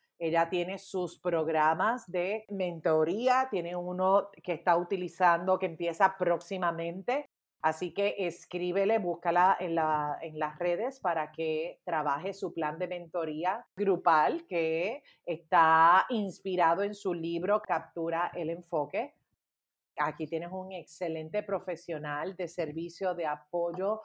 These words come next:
para que tú te enfoques en lo que de verdad tú quieres crear para ti. Búscala. Ya sabes que la puedes conseguir en Instagram, en Facebook. Ahora cuando terminemos este podcast,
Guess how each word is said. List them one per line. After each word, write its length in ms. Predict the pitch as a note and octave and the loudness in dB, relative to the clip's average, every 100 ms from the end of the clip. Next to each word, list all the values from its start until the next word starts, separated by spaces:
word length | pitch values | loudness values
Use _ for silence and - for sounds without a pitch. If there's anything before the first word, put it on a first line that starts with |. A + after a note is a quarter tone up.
| _ _ | _ _
para 280 | - F#3 E3+ | 4 6 4
que 140 | F3+ E3+ | 0 -2
tú 160 | G#3+ | -2
te 100 | - | -2
enfoques 600 | B3+ B3+ B3+ B3 C4+ C4+ - | -4 0 2 2 -2 -8 -10
en 140 | G3 | -4
lo 120 | F#3 | -4
que 120 | F#3 | -2
de 100 | E3 | -2
verdad 340 | D#3+ D#3 E3 F3 | -2 -2 -2 -2
tú 100 | F#3+ | -6
quieres 360 | G3 F3 F#3 - | -8 -8 -8 -8
crear 420 | E3+ D#3 D#3 D#3 | -4 0 -2 -2
para 280 | D#3+ D3 D3 | 0 0 -2
ti. 280 | A3+ C#4+ - | -6 -8 -12
Búscala. 800 | C#3 D#3+ E3+ E3 - F#3+ B3 F4+ _ _ _ _ _ _ _ _ _ _ - | -8 -2 -2 -2 2 4 4 0 _ _ _ _ _ _ _ _ _ _ -4
Ya 180 | F#3 E3+ | 2 4
sabes 280 | F#3+ F#3 G3+ | 4 2 4
que 80 | |
la 100 | G#3 | 2
puedes 220 | F#3+ G3 F#3+ | 4 0 -2
conseguir 840 | G3+ F3+ G3 D#3+ F3+ G3+ A#3 - | -6 -6 -8 -8 -8 -6 -6 -6
en 440 | G3 F3+ F3+ F3+ F3+ F#3 E3+ F#3 | -8 -8 -6 -8 -10 -12 -16 -16
Instagram, 880 | A3 A#3 A3+ - F#3+ F3 F3 E3+ - - | -6 -6 -4 -4 -4 -4 -4 -4 -6 -12
en 220 | D#3 D#3 | -14 -14
Facebook. 840 | - A3+ A3+ A3 D#3+ F3 F#3 F#3+ - | -4 -2 -2 -4 -6 -4 -2 -2 -2
Ahora 300 | D#3 D#3+ F3+ | 0 0 0
cuando 260 | G#3 G3+ | 0 -2
terminemos 920 | G3+ F3+ D#3+ D#3+ D#3+ D#3+ F#3 G3+ A#3 A#3+ | -4 -6 -6 -12 -12 -8 -6 -4 -4 -6
este 300 | E3 E3+ F#3+ | -12 -10 -10
podcast, 680 | D#3+ F3+ F3 - G#3+ C4 - | -6 -6 -6 -4 -4 -4 -10